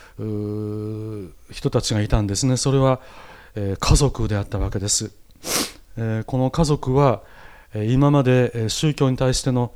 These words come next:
強烈な、まあ、アレルギーを、えー、持っていたわけですよね。えー、ですから、えー、特に上のお兄さんは、えー、田原青年と付き合うことに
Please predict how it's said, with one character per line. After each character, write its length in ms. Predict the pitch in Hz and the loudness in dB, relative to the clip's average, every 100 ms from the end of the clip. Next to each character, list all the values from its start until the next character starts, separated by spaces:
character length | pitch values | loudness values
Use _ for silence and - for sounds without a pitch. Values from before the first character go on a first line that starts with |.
| - | 0
強 240 | - 160 | 4 8
烈 220 | 202 196 | 6 4
な、 260 | 175 165 156 - - - | 2 2 2 -8 -20 -2
ま 240 | 127 107 - | 0 0 0
あ、 60 | |
ア 40 | 120 | 2
レ 120 | 160 | 4
ル 100 | 208 | 4
ギ 240 | 185 143 | 4 4
ー 40 | 117 | 4
を、 260 | 127 127 - - - | 2 0 -4 -20 -6
え 120 | 113 | -2
ー、 40 | 107 | 0
持 100 | 131 | 0
っ 40 | |
て 140 | - 113 | 0 -2
い 40 | |
た 140 | 113 | 0
わ 140 | 110 110 | -2 -2
け 180 | 113 101 | -2 -2
で 100 | 101 | -2
す 100 | 113 | -2
よ 60 | |
ね。 220 | 120 185 - - - - - - - - - - - | 0 -2 -4 -20 -20 -20 -20 -18 -16 -18 -20 -20 -14
え 180 | 113 113 | -6 -4
ー、 20 | |
で 100 | 113 147 | 0 -2
す 100 | - | 0
か 80 | |
ら、 280 | 139 135 - - - - - | 4 4 2 -6 -20 -20 -4
え 200 | 117 113 | 0 0
ー、 40 | |
特 280 | - - 156 | 6 6 6
に 240 | 135 127 117 | 4 2 2
上 180 | 131 143 | 4 6
の 160 | 143 | 6
お 80 | 139 | 4
兄 160 | 160 151 | 4 2
さ 180 | - 123 | 2 0
ん 180 | 117 | 0
は、 280 | 135 139 101 - - - - - - | 2 2 0 -6 -20 -20 -20 -20 -4
え 260 | 113 107 | 0 0
ー、 20 | 107 | 2
田 140 | 135 | 2
原 180 | 127 117 | 4 2
青 200 | - 120 | 2 0
年 140 | 120 | 0
と 80 | 113 | -2
付 160 | - - | -6 0
き 40 | |
合 80 | 143 | 2
う 60 | 131 | 2
こ 120 | 135 | 2
と 100 | 143 | 2
に 260 | 135 123 | 2 2